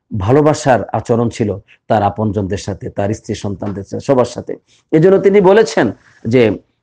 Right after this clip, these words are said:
আহ, শ্রেষ্ঠ ব্যক্তি তো সেই ব্যক্তি, যে ব্যক্তি তার পরিবারের কাছে শ্রেষ্ঠ, আর আমি তো আমার পরিবারের কাছে শ্রেষ্ঠ।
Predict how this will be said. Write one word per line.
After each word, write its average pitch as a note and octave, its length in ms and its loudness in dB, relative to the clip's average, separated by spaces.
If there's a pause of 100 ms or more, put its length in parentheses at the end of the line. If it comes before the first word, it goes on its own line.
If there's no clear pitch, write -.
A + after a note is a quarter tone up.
আহ, A2+ 140 2
শ্রেষ্ঠ F#3+ 380 2
ব্যক্তি G3+ 360 2
তো G3+ 140 2
সেই A#3+ 220 4
ব্যক্তি, A3+ 280 2
যে D#3+ 160 4
ব্যক্তি F3+ 240 2
তার D3+ 180 2
পরিবারের C#3+ 440 4
কাছে C3+ 240 0
শ্রেষ্ঠ, - 280 0
আর A#2 120 4
আমি B2+ 160 4
তো C#3+ 100 0
আমার C3+ 160 2
পরিবারের A2 380 2
কাছে G2 280 -6 (220)
শ্রেষ্ঠ। - 380 -2